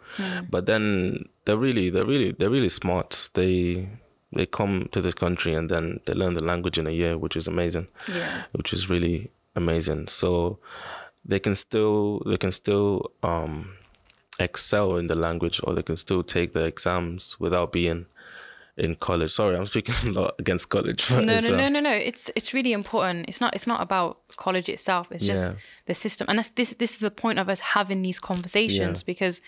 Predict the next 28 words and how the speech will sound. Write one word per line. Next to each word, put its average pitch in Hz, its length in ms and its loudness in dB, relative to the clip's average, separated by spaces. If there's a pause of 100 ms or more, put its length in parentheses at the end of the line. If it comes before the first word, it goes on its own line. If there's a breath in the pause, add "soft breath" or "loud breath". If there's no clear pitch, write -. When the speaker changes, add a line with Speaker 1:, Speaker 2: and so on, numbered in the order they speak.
(420 loud breath)
Speaker 1:
we're 185 100 2
trying 202 480 0 (180)
to 180 300 0 (260 loud breath)
raise 190 300 2
awareness 180 560 0
about 175 260 0
the - 60 -16
struggles 175 460 0
that 170 160 2
newly 185 200 2
arrived 165 280 0
young 170 100 -4
people - 240 -6
are - 60 2
Speaker 2:
Mm. - 40 -8 (120)
Speaker 1:
facing. 165 400 -4 (400 loud breath)
And 170 280 0
it 170 140 -4
might 180 240 0
be 175 140 -4
that 175 180 -2
there's 180 140 -2
struggles 180 600 -2
in 185 180 2
the 170 100 0
education 180 500 0
system. - 360 -2
Speaker 2:
Yeah. 92 160 2